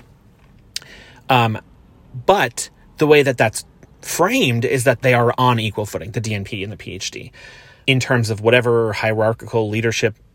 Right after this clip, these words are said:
ladder type of situation they think we have going on in nursing. The way it's framed is that they are equal but distinct. Um,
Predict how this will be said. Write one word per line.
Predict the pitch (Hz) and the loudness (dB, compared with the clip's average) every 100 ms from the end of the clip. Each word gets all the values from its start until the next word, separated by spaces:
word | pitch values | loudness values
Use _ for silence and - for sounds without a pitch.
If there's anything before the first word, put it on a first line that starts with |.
| _ _ - | _ _ -6
ladder | 110 107 107 107 104 - - | 0 2 2 -2 -4 -10 -6
type | - 110 | -2 -2
of | 107 95 - - | -2 -6 -14 -12
situation | - 127 - 110 107 117 110 | -6 -4 -2 -2 -2 -2 -2
they | 104 | -2
think | 110 113 | -2 -2
we | 104 | -4
have | 95 104 104 | -4 -6 -4
going | 101 98 | -4 -2
on | 110 131 | -2 -2
in | 131 | -2
nursing. | 135 - 160 170 - - - - - - - | -2 -4 -6 -8 -16 -20 -20 -20 -20 -6 0
The | 135 | 4
way | 135 | 4
it's | 123 - | 2 -4
framed | - 220 202 139 123 | 0 0 2 0 0
is | 113 | 0
that | 110 | 0
they | 113 104 | 0 -2
are | 104 | -2
equal | 120 123 151 156 170 - - - - | -4 -2 2 2 0 -12 -20 -20 -2
but | 127 - | 0 0
distinct. | 113 - 95 - - - - - - - - - - | -2 -4 -8 -10 -16 -16 -20 -20 -20 -20 -20 -20 -4
Um, | 120 104 | -2 -2